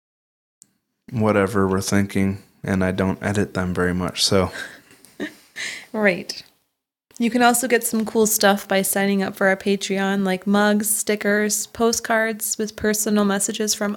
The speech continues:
Speaker 2: us. Also, if you signed up recently and want a shout out, be sure to check your Patreon messages. Now, for the reviews part of the show. We want to share a review that really stuck out to us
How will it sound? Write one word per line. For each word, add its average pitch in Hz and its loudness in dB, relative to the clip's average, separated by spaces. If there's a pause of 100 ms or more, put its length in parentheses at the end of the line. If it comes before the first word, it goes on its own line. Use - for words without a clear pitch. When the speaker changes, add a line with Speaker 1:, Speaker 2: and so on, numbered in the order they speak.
Speaker 2:
us. - -6 (600)
Also, 240 2
if 226 -4
you 226 0
signed 214 0
up 214 -2
recently 262 -2
and 220 -2
want 202 2
a - 0
shout 196 -2
out, 294 -4
be 214 -4
sure 226 -4
to 214 0
check 202 -6
your 202 -6
Patreon 190 -2
messages. - -4 (300)
Now, 214 0
for - -4
the 262 -4
reviews 254 -2
part 180 0
of 180 -4
the 185 -6
show. - -6 (540)
We 220 0
want 226 0
to 262 0
share 226 -2
a - 0
review 214 -2
that 202 0
really 208 0
stuck 214 -4
out 202 0
to 247 2
us 262 -2